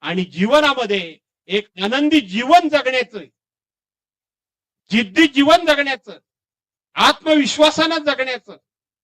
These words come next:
एक बाळकडू किंवा ऊर्जा या मैदानातून मिळते. आणि म्हणून मैदानावर खेळणारी मुलं आपल्याला अशी वाटतात की ती काय वेड्यासारखी दिवसभर खेळत असतात,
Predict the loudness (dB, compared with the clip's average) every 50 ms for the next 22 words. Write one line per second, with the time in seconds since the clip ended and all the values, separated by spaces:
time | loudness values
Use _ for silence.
0 | _ _ _ _ _ -4 0 2 2 2 0 _ _ _ _ _ _ _ _ _
1 | -6 -4 -2 -2 -2 -2 -4 -4 -6 -4 -4 -6 -6 -8 -10 _ _ _ _ _
2 | -10 -6 -4 -2 0 0 -2 -4 -6 _ _ -10 -4 -2 -2 0 0 0 2 2
3 | 0 -2 -4 _ _ _ _ -10 -8 -8 -6 -6 -8 -8 -6 -4 -4 -4 -4 -8
4 | -10 -12 -10 -6 -4 -4 -4 -4 -4 -8 -8 -8 -12 -14 _ _ _ _ _ _
5 | -14 -12 -10 -6 -4 -2 -2 -2 -4 -8 _ _ _ _ _ _ -14 -10 -8 -6
6 | -2 0 0 0 2 0 0 0 -2 -4 -6 -4 -4 -4 -4 -4 -4 -4 -4 -4
7 | -6 -4 -4 -4 -6 -8 -12 -14 -12 -14 -14 -12 -12 -12 -10 -10 -12 -14 _ -6
8 | -4 -4 -4 -4 _ _ _ _ _ _ -12 -12 -12 -10 -8 -6 -4 -2 0 0
9 | 0 0 -2 -4 -4 -4 -6 -6 -6 -10 -8 -4 -2 -2 -2 -2 -4 -4 -6 -8
10 | -6 -6 -6 -6 -6 -8 -14 -14 _ -12 -12 -12 -12